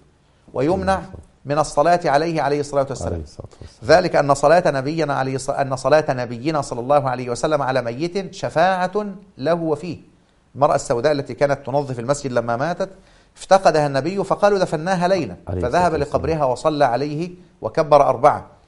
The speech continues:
Speaker 1: وقال: "إن هذه القبور مملوءة ظلمة على أهلها،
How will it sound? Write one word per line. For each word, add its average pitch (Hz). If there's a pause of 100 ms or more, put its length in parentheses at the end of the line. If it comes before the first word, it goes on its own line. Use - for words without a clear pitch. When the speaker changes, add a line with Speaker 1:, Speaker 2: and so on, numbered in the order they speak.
(300)
Speaker 1:
وقال: 175
"إن 151
هذه 160
القبور 147
مملوءة 127
ظلمة 131 (160)
على 131
أهلها، 151